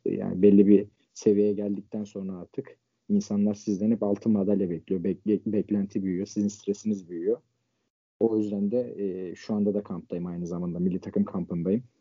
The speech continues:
İstanbul'dayım. Önümüzdeki ay yine müsabakamız var. Olimpiyatlar için kota müsabakasına hazırlanıyoruz. Geçen, e, hafta yapılan kota müsabakasında da İstanbul ayağı var. Premier Lig müsabakası. Onda da şampiyon olduk. Şampiyonlukla başladık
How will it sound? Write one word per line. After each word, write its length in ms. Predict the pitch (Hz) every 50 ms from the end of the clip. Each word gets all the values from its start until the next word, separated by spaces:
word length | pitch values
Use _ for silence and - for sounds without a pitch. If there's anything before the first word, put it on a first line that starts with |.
| _ _ -
İstanbul'dayım. 720 | - - - - 101 92 92 85 87 85 95 98 117 127 - _ _ _ _ _ _ _ _ _ -
Önümüzdeki 600 | 107 104 101 98 98 98 92 98 101 101 - 104
ay 100 | 95 92
yine 220 | 92 92 98 98 - - -
müsabakamız 840 | - 80 98 104 101 - - 95 87 92 - - 101 95 92 90 92
var. 100 | 87 85
Olimpiyatlar 500 | 95 95 90 - - 101 95 95 98 87
için 160 | - - 90
kota 220 | - - - 98
müsabakasına 720 | 98 95 - - 95 87 90 - - - - 101 101 92
hazırlanıyoruz. 1040 | 95 87 90 85 85 87 - 175 185 208 208 - _ _ _ - - 160 - - - _ _ _ _ _ _ _ _ _ _ _ -
Geçen, 400 | - 101 - - 110 110 110 - - -
e, 360 | 104 98 92 90 90 87 78 - -
hafta 280 | - 101 - - 101
yapılan 340 | 98 98 - 98 95 98 92 - _ _ _ _ _ -
kota 260 | - - - 113 104
müsabakasında 800 | 101 - - 104 98 95 98 - - - - 98 95 98 98 85
da 60 | 85
İstanbul 460 | 85 - - 98 95 92 87 87 80
ayağı 340 | - 90 87 90 98 92 82
var. 140 | 85 82 - -
Premier 440 | - 104 92 90 90 90 87 85 87
Lig 100 | - - - - - - -
müsabakası. 640 | - - - 82 82 80 80 - - 95 - - 175
Onda 260 | 147 123 113 113 107
da 60 | 104 101
şampiyon 400 | - - 90 85 - - 92 90
olduk. 240 | 95 113 123 -
Şampiyonlukla 600 | - - 107 104 98 107 104 101 98 - 101 90
başladık 340 | 87 85 - - 90 82 -